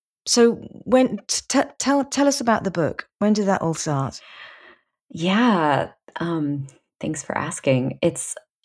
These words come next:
Speaker 2: I started drawing cartoons to help myself understand the absolute insanity of being a person. You know, like, I would have these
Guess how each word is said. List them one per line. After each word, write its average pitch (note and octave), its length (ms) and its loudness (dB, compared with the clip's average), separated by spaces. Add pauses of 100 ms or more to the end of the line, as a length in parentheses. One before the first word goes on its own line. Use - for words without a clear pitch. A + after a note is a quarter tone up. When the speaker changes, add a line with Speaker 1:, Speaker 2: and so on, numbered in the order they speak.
(720)
Speaker 2:
I F#3 100 2
started C4 540 0
drawing F#3 420 2
cartoons E3 960 -2 (160)
to F3+ 100 -4
help D#3 260 0
myself D#3+ 560 -2
understand D3 1080 -4 (540)
the D3 720 -2 (640)
absolute C4+ 540 6
insanity D#3 640 2
of C#3 120 -4
being C#3+ 240 -2
a C#3 60 -2
person. C3+ 640 -2 (340)
You E3 100 4
know, D#3 220 6
like, D3 260 2 (240)
I D#3+ 120 2
would D#3+ 100 4
have E3 260 0
these D#3 420 2